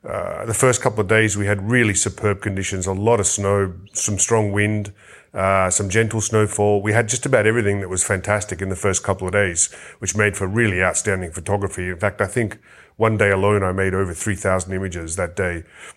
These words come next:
of Arctic fox. So it was an extremely prolific day.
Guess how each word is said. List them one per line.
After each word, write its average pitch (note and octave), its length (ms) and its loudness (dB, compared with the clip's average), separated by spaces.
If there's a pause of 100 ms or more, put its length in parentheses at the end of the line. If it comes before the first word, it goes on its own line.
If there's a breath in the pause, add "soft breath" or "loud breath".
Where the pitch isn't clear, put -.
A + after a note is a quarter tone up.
(640 loud breath)
of A2+ 180 4
Arctic G2+ 320 0
fox. G2 320 -4
So G#2 140 0
it D#2+ 100 -6
was G2+ 140 -6
an F#2 100 -8
extremely A2+ 540 0
prolific G2 480 -6
day. G2+ 260 2